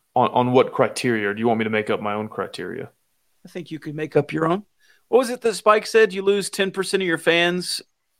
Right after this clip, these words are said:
Speaker 2: every year, and he'd been there for ten years?
Speaker 1: Yeah.
Speaker 2: Kirby's been here for about ten years. But he still seemingly has some fans.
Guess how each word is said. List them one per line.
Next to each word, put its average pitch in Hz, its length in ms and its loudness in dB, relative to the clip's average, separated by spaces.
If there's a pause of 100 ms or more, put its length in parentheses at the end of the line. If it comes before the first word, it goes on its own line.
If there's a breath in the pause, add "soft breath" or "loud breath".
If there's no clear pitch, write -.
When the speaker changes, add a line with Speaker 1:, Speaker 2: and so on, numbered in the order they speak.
(160)
Speaker 2:
every 170 300 4
year, 170 460 2
and 151 120 0
he'd 143 120 -2
been 156 140 2
there 165 120 4
for 147 140 -8
ten 165 200 -2
years? 165 320 -2 (420)
Speaker 1:
Yeah. - 120 -2
Speaker 2:
Kirby's 240 280 6
been 180 140 2
here 160 120 2
for 143 120 -4
about 139 240 -2
ten 147 180 -6
years. 147 400 -6 (1400)
But 139 100 2
he 165 120 0
still 165 340 4
seemingly 165 400 0
has 139 180 2
some 139 120 -8
fans. 156 420 -4